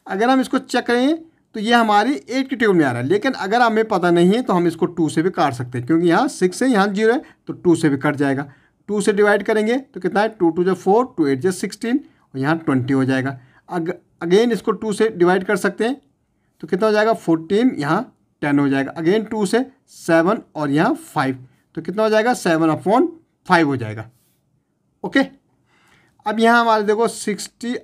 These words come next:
upon कितना है? हंड्रेड है, सिक्सटी upon हंड्रेड है। भाई, ज़ीरो से ज़ीरो कट जाएगा तो क्या बचेगा? सिक्स upon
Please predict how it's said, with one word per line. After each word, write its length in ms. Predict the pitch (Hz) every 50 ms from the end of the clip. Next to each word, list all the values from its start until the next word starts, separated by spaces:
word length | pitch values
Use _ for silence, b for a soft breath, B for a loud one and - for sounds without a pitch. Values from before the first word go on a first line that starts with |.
| - 160
upon 300 | - - 170 175 180 175
कितना 300 | - 175 - 180 180 196
है? 160 | 240 320 320 - _ _ _ _ _ _ _ _ _ _ _ _ _ _ _ _ _ _ _ _ _ _ _ _ _ _ _ _ -
हंड्रेड 400 | - 202 214 196 180 170 139 123
है, 100 | 120 120 - - _ _ _ _ _ _ _ -
सिक्सटी 340 | - - 170 160 160 - 190
upon 340 | 170 170 175 185 233 330 359 b b b b b b
हंड्रेड 320 | 190 208 220 214 220 202 214
है। 80 | 214 214 b b b b b b
भाई, 160 | 135 151 185 196
ज़ीरो 340 | 165 151 165 160 156 156 147
से 180 | - 202 220
ज़ीरो 280 | 202 185 202 196 208 196
कट 180 | 196 - 208 190
जाएगा 260 | 185 196 185 190 202
तो 120 | 196 226 196
क्या 220 | - 208 214 233
बचेगा? 340 | 233 226 240 233 240 262 269
सिक्स 420 | 262 - - - 240 220 - - -
upon 420 | - 160 - 175 170 196 233 247